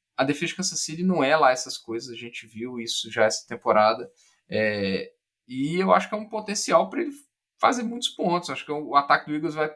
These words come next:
vai ter que usar e abusar do Jalen Hurts. Vai ser muitas jogadas de, é, pro Jalen Hurts. Não vai dar pra ficar correndo contra esse time de Kansas City, a gente sabe disso. É, e eu acho que ele tem tudo pra fazer muitos pontos.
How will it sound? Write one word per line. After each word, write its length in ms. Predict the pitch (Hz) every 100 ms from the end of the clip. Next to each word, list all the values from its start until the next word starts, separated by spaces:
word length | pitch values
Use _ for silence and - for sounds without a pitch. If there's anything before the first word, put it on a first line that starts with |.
| -
vai 260 | 147 147
ter 160 | - 147
que 240 | - 190 - _ _ _ _ - _
usar 500 | 170 151 139 143 185
e 20 |
abusar 400 | 190 160 135 143
do 120 | 147
Jalen 260 | 139 139 127
Hurts. 320 | 113 123 -
Vai 100 | 131
ser 160 | 127 139
muitas 400 | 123 135 185 156
jogadas 540 | 139 120 120 120 120
de, 240 | 123 120 - _ _ _ _ -
é, 540 | 120 120 113 107 - _ _ _ _
pro 240 | - 135 160
Jalen 260 | 165 151
Hurts. 600 | 110 117 139 160 - - _ _ _
Não 180 | - 151
vai 140 | 185
dar 100 | 147 139
pra 140 | 151
ficar 160 | - 143
correndo 400 | 143 123 123 139
contra 260 | 131 123
esse 100 | 123
time 160 | - 123
de 100 | -
Kansas 340 | - 120 120
City, 280 | - 113 131
a 20 |
gente 220 | 123 120 -
sabe 320 | 120 113 113
disso. 380 | 113 123 - - _ _ _ _
É, 800 | - 110 113 107 107 104 98 - _ _ -
e 100 | -
eu 140 | 127 120
acho 160 | -
que 60 | -
ele 80 | 190
tem 160 | 339
tudo 160 | - 190
pra 80 | -
fazer 180 | 214
muitos 240 | 330 381 381
pontos. 640 | - 123 254 - - -